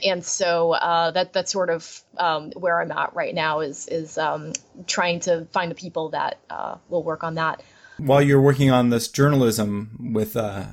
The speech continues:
Speaker 2: cops and technology and all that, were you also working on your fiction?
Speaker 1: Yes and no. Uh, I,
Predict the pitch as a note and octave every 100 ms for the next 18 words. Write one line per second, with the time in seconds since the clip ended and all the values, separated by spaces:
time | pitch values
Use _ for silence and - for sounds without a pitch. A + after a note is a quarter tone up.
0 | - A#2 A2+ - A2+ A2 A2 A2+ G#2+ A2
1 | G#2 G2+ G2 A#2+ A2+ - - A2 G#2+ G#2+
2 | - A#2 A2 A2+ G#2+ G#2 B2 B2 D#3+ D3
3 | _ _ _ _ _ _ _ _ _ _
4 | _ _ _ _ _ _ _ _ - D#4
5 | F#4 A4+ G4+ C4 G3 F3+ F#3 A3 A#3+ A#3+
6 | A#3 A3+ A3+ - A3+ C4 C#4 C#4+ C#4+ C#4